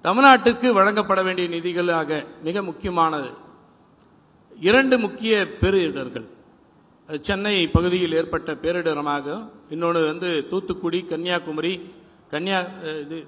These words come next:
திருநெல்வேலி, தென்காசி ஆகிய பகுதிகள் பாதிக்கப்பட்டதுக்காக.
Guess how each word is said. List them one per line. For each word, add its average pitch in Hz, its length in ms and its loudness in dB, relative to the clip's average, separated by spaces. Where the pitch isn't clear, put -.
திருநெல்வேலி, 180 600 2
தென்காசி 170 520 -4
ஆகிய 147 220 -2
பகுதிகள் 160 440 -2
பாதிக்கப்பட்டதுக்காக. 131 880 -6